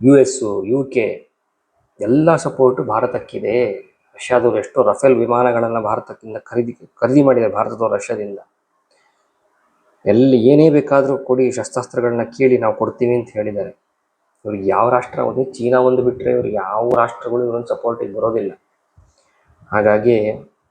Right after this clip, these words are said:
ಸಾಲದ ಸುಳಿಯಲ್ಲಿ ಪಾಕಿಸ್ತಾನ ಸಿಲುಕೊಂಡಿದೆ ಆಗಲೇ. ಇನ್ನು ಈ ಯುದ್ಧ ನಡೀತು ಅಂತಂದ್ರೆ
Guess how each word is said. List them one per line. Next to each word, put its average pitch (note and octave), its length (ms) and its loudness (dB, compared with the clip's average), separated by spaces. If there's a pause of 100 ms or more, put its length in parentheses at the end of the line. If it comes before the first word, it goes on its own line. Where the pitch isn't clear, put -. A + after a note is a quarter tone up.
(100)
ಸಾಲದ A#2 340 2
ಸುಳಿಯಲ್ಲಿ A#2 420 -2
ಪಾಕಿಸ್ತಾನ A#2 500 -4
ಸಿಲುಕೊಂಡಿದೆ A#2+ 600 0
ಆಗಲೇ. G#2 360 2 (880)
ಇನ್ನು G#2+ 260 -4
ಈ G#2+ 300 -2
ಯುದ್ಧ G#2+ 300 -2
ನಡೀತು A#2+ 440 2
ಅಂತಂದ್ರೆ A2+ 760 -2